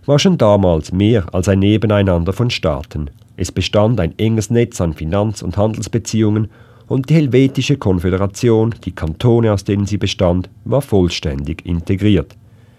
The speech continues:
Die Schweiz war vor allem auf die französischen Häfen ausgerichtet, Marseille, Bordeaux, Nantes, welche die Hochburgen des Sklavenhandels waren. Über den Textilhandel, der ein integraler Teil des Menschenhandels war, aber auch über die Finanz.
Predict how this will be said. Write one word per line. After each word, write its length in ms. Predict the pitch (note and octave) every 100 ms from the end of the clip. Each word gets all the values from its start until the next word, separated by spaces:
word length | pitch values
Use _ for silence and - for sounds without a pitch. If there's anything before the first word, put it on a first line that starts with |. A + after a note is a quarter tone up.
| _ _ _ -
Die 80 | -
Schweiz 500 | C#3 G#2+ F2+ F2+ - -
war 140 | F#2
vor 120 | E2+
allem 280 | - F#2 E2+
auf 180 | D#2+ D#2
die 80 | -
französischen 720 | F#2+ G#2+ - A2+ G#2 F#2+ G2+
Häfen 340 | F#2+ F#2+ F2+
ausgerichtet, 720 | F#2 F2 - F2+ F2+ E2+ D#2+ - -
Marseille, 640 | D#2+ D2 - G#2 G2+ G2+ -
Bordeaux, 520 | F#2+ F2+ G#2+ A2 G2
Nantes, 460 | G#2 G#2+ G#2+ G#2 - _ - - -
welche 400 | A2+ C#3+ C#3+ D#3+
die 140 | C#3+
Hochburgen 680 | A2+ A2+ A2+ - F#2 F2+ A2
des 140 | B2
Sklavenhandels 880 | - G2+ F2 E2+ F2 E2+ E2 F2 F2
waren. 400 | F2+ E2+ D#2 C#2 - - - - -
Über 180 | F#2 F2
den 180 | F2
Textilhandel, 920 | E2 E2 - - B2 B2+ A#2+ A2+ G#2+ A2+ - _ -
der 140 | F#2+
ein 100 | F2+
integraler 720 | F#2 B2 B2 G2+ F#2+ G#2 F#2+ F2+
Teil 260 | G#2 G#2
des 160 | F#2 -
Menschenhandels 760 | G2+ B2 A#2+ B2 A#2 A2 A2
war, 260 | G#2 G2+ G2 - - _
aber 280 | - - -
auch 260 | E2 D#2
über 200 | - F#2
die 120 | D#2+
Finanz. 600 | G2 A2+ G#2+ F2 D2+ -